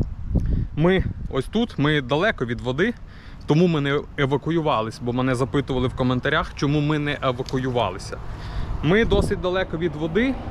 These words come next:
евакуюватись рекомендують тим, кого може затопити. Від вітру треба ховатися. Нас єдина проблема — це одну кімнату підтопило.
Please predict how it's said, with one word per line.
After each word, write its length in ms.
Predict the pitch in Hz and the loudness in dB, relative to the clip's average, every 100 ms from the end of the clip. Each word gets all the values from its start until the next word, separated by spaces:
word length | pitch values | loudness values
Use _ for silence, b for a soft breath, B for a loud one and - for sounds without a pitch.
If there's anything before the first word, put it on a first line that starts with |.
| - - | -8 -2
евакуюватись 840 | 156 160 - 180 180 196 214 208 | 0 0 2 2 4 2 2 0
рекомендують 720 | 175 170 165 170 165 208 185 156 - | -2 0 0 0 2 2 2 -2 2
тим, 280 | 196 214 202 - | 2 4 0 -2
кого 200 | 156 160 | 2 2
може 260 | 180 175 151 | 2 0 2
затопити. 580 | 147 156 147 139 - - - - - - - B B B - | 0 0 0 0 0 -6 -10 -12 -12 -12 -6 B B B -4
Від 160 | 135 | 0
вітру 260 | 156 226 190 | 2 2 0
треба 280 | 175 170 160 | 0 0 0
ховатися. 580 | - 135 98 - - - - - - - B B B B B - | 0 0 -2 -4 -14 -14 -14 -14 -14 -14 B B B B B 0
Нас 380 | 175 233 - - B 139 | 2 2 0 -14 B -4
єдина 380 | 160 170 196 | 2 4 4
проблема — 580 | 170 165 165 185 226 226 190 B B B - - B B B B - | 2 0 0 0 2 0 -4 B B B -12 -10 B B B B -12
це 300 | - 175 170 | 2 4 4
одну 360 | 156 151 175 196 | 2 2 2 2
кімнату 440 | 180 180 180 160 | 2 0 0 -2
підтопило. 800 | - 156 - 139 147 147 180 | -4 -2 0 0 2 2 2